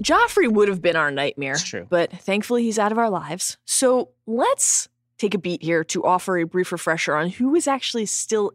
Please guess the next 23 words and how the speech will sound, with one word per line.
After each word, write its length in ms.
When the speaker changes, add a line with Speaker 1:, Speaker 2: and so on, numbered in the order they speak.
Speaker 1:
in 200
our 180
lives 480
and 120
on 180
what 260
actually 360
happened 520
in 120
this 200
fifth 240
installment 600
by 80
taking 220
a 40
quick 240
trip 220
down 160
our 80
very 240
own 160
King's 340
Road. 280